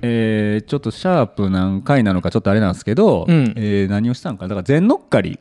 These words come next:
Speaker 2: そうですね。シャープ五十三ですね。
Speaker 1: 五十三。
Speaker 2: はい。
Speaker 1: 全乗っかり、
Speaker 2: うん。
Speaker 1: 即興で嘘つき雑談みたいな
Speaker 2: やりましたね。
Speaker 1: ことを。
Speaker 2: 一周年記念として。
Speaker 1: ええ、
Speaker 2: はい。
Speaker 1: はい、はい。
Speaker 2: やりました、やりました。
Speaker 1: やっているので、
Speaker 2: うん。
Speaker 1: あの、聞いてくれます？
Speaker 2: <laughs>
Speaker 1: 匿名希望者。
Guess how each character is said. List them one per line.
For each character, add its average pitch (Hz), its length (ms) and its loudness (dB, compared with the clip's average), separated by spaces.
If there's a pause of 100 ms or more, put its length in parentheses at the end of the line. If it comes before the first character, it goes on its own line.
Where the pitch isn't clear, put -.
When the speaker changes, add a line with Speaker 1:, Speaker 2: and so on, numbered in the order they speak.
Speaker 2:
そ 277 180 2
う 214 40 6
で 139 80 2
す 143 100 -10
ね。 143 100 2
シ - 80 0
ャ 240 60 4
ー - 20 -2
プ 147 100 -6
五 160 140 4
十 170 160 2
三 147 240 0
で 131 80 2
す 120 80 -2
ね。 135 60 2
Speaker 1:
五 156 60 4
十 151 120 2
三。 113 220 2
Speaker 2:
は 135 240 2
い。 107 160 -4 (120)
Speaker 1:
全 143 240 2
乗 214 100 4
っ - 160 -8
か 147 140 2
り、 226 360 2
Speaker 2:
う 147 40 -8
ん。 - 20 -6
Speaker 1:
即 143 180 0
興 147 140 2
で 143 80 4
嘘 120 160 2
つ - 80 -12
き - 80 -4
雑 110 200 0
談 87 180 0
み 87 80 -2
た - 120 -10
い 87 60 -12
な - 140 -14
Speaker 2:
や 160 100 4
り 165 100 0
ま 156 140 0
し - 60 -6
た 131 100 -2
ね。 202 80 2
Speaker 1:
こ 220 80 2
と 101 80 -2
を。 - 40 2
Speaker 2:
一 - 40 2
周 - 40 2
年 - 140 0
記 135 100 -2
念 117 140 2
と 110 80 0
し 196 120 4
て。 151 60 4
Speaker 1:
え 113 220 0
え、 - 20 -2
Speaker 2:
は 156 140 2
い。 131 40 0
Speaker 1:
は 110 80 -6
い、 101 40 -14
は 120 80 2
い。 117 60 4
Speaker 2:
や 113 40 2
り 101 60 0
ま 95 100 0
し 85 80 -4
た、 80 60 -6
や 113 60 -4
り 110 60 -4
ま 110 120 -6
し - 100 -14
た。 113 220 -4
Speaker 1:
や 147 140 2
っ 147 140 -4
て 147 240 4
い 143 40 6
る 127 100 2
の 87 120 0
で、 90 320 0
Speaker 2:
う 170 80 2
ん。 139 180 2
Speaker 1:
あ 151 180 4
の、 135 560 4 (320)
聞 190 280 0
い 185 60 -4
て - 320 -2
く 160 120 0
れ 147 60 6
ま 131 100 4
す？ 139 160 -2 (380)
Speaker 2:
<laughs> - 380 -4
Speaker 1:
匿 107 180 0
名 92 100 4
希 - 80 -8
望 95 100 0
者。 - 140 0